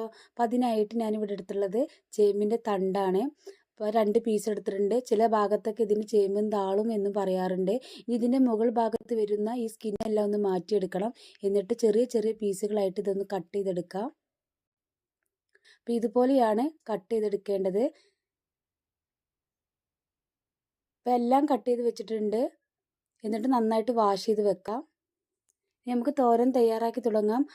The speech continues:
അപ്പോൾ അതിനായിട്ട് ഞാനിവിടെ ഒരു ഫ്രൈ പാൻ വെച്ചിട്ടുണ്ട്. ഫ്രൈ പാനിലേക്ക് ഞാൻ വെളിച്ചെണ്ണയാണ് ചേർത്ത് കൊടുക്കുന്നത്. രണ്ട് ടേബിൾ സ്പൂൺ ചേർത്ത് കൊടുക്കുന്നുണ്ട്. ഇനി ഓയിൽ ഒന്ന് ചൂടായതിന് ശേഷം ഇതിലേക്ക് കറിവേപ്പില ചേർത്ത് കൊടുക്കാം.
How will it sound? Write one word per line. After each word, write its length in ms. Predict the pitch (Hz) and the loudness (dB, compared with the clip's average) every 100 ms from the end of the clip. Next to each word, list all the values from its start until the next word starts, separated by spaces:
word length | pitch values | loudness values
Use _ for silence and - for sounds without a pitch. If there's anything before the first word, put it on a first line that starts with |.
| - | -14
അപ്പോൾ 160 | - 220 | -4 -2
അതിനായിട്ട് 440 | 226 240 247 247 262 | 0 0 0 2 2
ഞാനിവിടെ 340 | 233 226 214 214 | 2 0 2 0
ഒരു 60 | 214 | 2
ഫ്രൈ 140 | 208 196 202 | 2 0 0
പാൻ 120 | 214 214 | 0 -2
വെച്ചിട്ടുണ്ട്. 460 | 196 185 196 190 254 - - _ | -6 -6 -2 -2 -2 -8 -20 _
ഫ്രൈ 120 | 214 214 220 | 0 2 2
പാനിലേക്ക് 420 | 220 226 226 247 | 0 2 2 2
ഞാൻ 100 | 226 220 | 0 2
വെളിച്ചെണ്ണയാണ് 600 | 208 190 - 214 233 208 214 | 0 -2 -2 -2 0 -2 0
ചേർത്ത് 260 | 214 180 208 | 0 0 0
കൊടുക്കുന്നത്. 400 | 202 185 180 175 240 - - - | -2 0 -2 0 -2 -6 -20 -6
രണ്ട് 180 | 208 214 226 | -2 0 2
ടേബിൾ 240 | 220 202 208 | 0 0 -4
സ്പൂൺ 200 | 208 208 247 | -6 -4 0
ചേർത്ത് 220 | 202 180 | 0 0
കൊടുക്കുന്നുണ്ട്. 520 | 190 180 185 180 175 220 269 _ _ _ _ _ _ _ _ _ _ _ _ _ _ _ _ _ _ _ _ _ _ _ _ _ _ _ _ _ _ | -2 -2 0 0 0 -2 -6 _ _ _ _ _ _ _ _ _ _ _ _ _ _ _ _ _ _ _ _ _ _ _ _ _ _ _ _ _ _
ഇനി 100 | 247 269 247 | -2 2 4
ഓയിൽ 200 | 254 269 | 6 6
ഒന്ന് 160 | 277 269 269 | 6 4 2
ചൂടായതിന് 580 | 240 240 254 247 254 262 | -2 0 0 -2 -2 -4
ശേഷം 240 | 247 233 247 | -6 -4 -2
ഇതിലേക്ക് 340 | 220 226 226 262 | 2 2 2 -2
കറിവേപ്പില 520 | 226 214 226 220 240 247 | 0 2 2 2 0 0
ചേർത്ത് 260 | 226 190 208 | 0 -2 -2
കൊടുക്കാം. 340 | 202 185 202 | -2 -2 -4